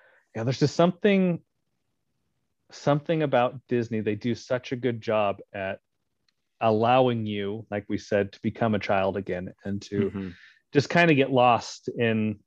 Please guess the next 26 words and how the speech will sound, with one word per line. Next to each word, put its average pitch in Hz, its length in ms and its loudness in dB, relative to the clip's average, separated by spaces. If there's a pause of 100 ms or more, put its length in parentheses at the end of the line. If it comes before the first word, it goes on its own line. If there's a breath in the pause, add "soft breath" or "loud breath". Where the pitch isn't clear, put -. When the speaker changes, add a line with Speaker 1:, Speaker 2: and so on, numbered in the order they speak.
Speaker 1:
in 120 120 2
the 117 80 2
storytelling 117 880 2 (480)
of 101 120 -14
everything. 95 520 -8
So, 101 400 0 (640 soft breath)
um, 104 280 -4
I, 127 240 4 (680)
I 127 120 4
do 143 340 6
love 135 340 6
the 127 80 -2
parks, - 640 -2
but, 113 260 2 (280)
um, 98 540 -8 (920)
the 120 120 2
old, 135 320 2
the 120 60 2
classic 123 600 -2
Disney 113 360 -2
animation, 104 760 -6 (320)
the 107 80 -6
hand-drawn 107 520 2
stuff, 98 380 -6
I've 98 140 -6
always, 95 560 -6